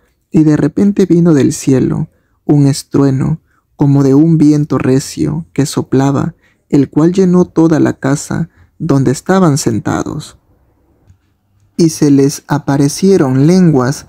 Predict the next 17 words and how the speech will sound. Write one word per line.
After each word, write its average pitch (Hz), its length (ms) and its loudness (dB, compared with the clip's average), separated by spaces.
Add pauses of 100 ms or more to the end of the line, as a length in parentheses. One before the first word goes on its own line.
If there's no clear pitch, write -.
(340)
repartidas 139 1000 -2 (260)
como 135 300 0
de 127 120 2
fuego, 165 600 0 (400)
asentándose 196 960 -2
sobre 143 360 -2
cada 151 300 0
uno 139 320 2
de 120 220 2
ellos, 160 420 -2 (400)
y 160 120 2
fueron 208 380 -2
todos 196 360 0
llenos 165 500 0
del 123 160 0
Espíritu 135 600 0
Santo, 131 580 -6